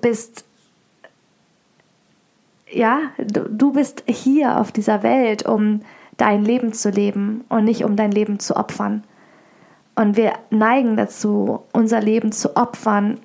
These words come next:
für etwas, was wir lieben. Nicht nur in Bezug auf Kinder, auch in Bezug auf einen Partner. Es gibt Menschen, die opfern ihr ganzes Leben dem Partner und merken irgendwann,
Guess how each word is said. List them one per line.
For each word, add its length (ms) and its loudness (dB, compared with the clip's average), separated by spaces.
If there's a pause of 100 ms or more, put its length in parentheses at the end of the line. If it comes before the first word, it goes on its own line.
für 200 -2
etwas, 280 0
was 160 -2
wir 80 2
lieben. 440 0 (640)
Nicht 220 2
nur 260 4
in 100 0
Bezug 280 2
auf 140 0
Kinder, 480 2
auch 160 0
in 140 0
Bezug 260 0
auf 200 -2
einen 100 -2
Partner. 560 0
Es 120 -6
gibt 280 -4 (160)
Menschen, 420 2
die 380 -2
opfern 360 0
ihr 80 0
ganzes 380 0
Leben 380 2
dem 160 0
Partner 500 -2 (540)
und 180 0
merken 380 0
irgendwann, 880 0